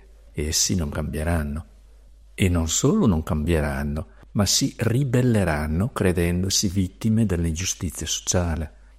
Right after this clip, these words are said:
Invidieranno e attaccheranno tutti coloro che ritengono più privilegiati di loro, e così non faranno che complicare la situazione.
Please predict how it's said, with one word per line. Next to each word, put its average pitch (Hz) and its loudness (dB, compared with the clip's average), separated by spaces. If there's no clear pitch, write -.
Invidieranno 101 2
e 101 -2
attaccheranno 92 -2
tutti 160 -4
coloro 87 0
che 90 -4
ritengono 90 0
più 123 0
privilegiati 98 2
di 76 -2
loro, 78 -2
e 123 -4
così 98 4
non 104 4
faranno 87 2
che - -8
complicare 87 0
la 76 -2
situazione. 78 -4